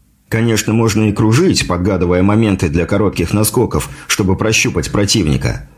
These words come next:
Но здесь имеется распорядитель с погонами ефрейтора, и время схватки ограничено тремя минутами. Так что, затянув поединок, есть шанс просто выйти из круга ни с чем. Оно можно и повторить, но это считается уже глупым.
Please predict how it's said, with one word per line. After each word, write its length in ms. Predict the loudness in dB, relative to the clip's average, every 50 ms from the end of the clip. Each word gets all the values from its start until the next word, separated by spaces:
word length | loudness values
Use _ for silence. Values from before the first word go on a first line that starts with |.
| -20 -20 _ _
Но 180 | 0 2 2 4
здесь 300 | 4 4 2 2 2 0
имеется 400 | 0 0 0 0 0 0 0 0
распорядитель 680 | 0 -2 0 0 2 2 4 4 4 4 2 2 0 -2
с 80 | -2
погонами 420 | -2 0 0 2 2 4 4 4 4
ефрейтора, 760 | 4 2 2 2 2 2 2 2 2 0 0 0 -2 -4 -6 -12 _ _ _
и 120 | -2 0 2
время 320 | 2 2 2 2 2 0
схватки 400 | 0 0 -2 -2 -2 0 0 0
ограничено 680 | 0 2 2 2 2 2 2 2 2 0 0 0 0
тремя 320 | 0 0 0 0 2 2 2
минутами. 600 | 2 2 2 2 2 0 0 0 0 0 -2 -2 -6 -8 -14 -20 -20 -20 -20 -20 _ _ _ -6
Так 200 | -4 -2 -2 -2
что, 180 | -2 -2 -2 0
затянув 460 | 0 0 0 0 -2 -2 -2 -2 -2
поединок, 580 | 0 2 2 4 4 4 4 2 2 2 2
есть 220 | 2 2 2 2 2
шанс 320 | 0 0 0 -2 -2 -2
просто 340 | -2 0 0 0 0 0 2
выйти 300 | 2 2 2 2 4 2
из 120 | 2 2
круга 280 | 2 2 2 2 4 4
ни 160 | 4 4 2
с 40 | 2
чем. 500 | 0 0 0 0 -2 -2 -4 -6 -10 -14 -18 -20 _ _ _ _ _ _ _ _ _ _ -2
Оно 260 | 0 2 2 4 4
можно 340 | 4 4 4 2 2 2 2
и 80 | 2
повторить, 640 | 2 0 0 0 0 2 2 4 4 2 2 2 0 0
но 180 | 0 0 0
это 180 | 0 0 0 0
считается 600 | 0 0 0 0 0 0 2 2 2 2 0 0
уже 200 | 0 0 0 0
глупым. 640 | 2 2 2 2 2 2 0 0 0 -2 -4 -6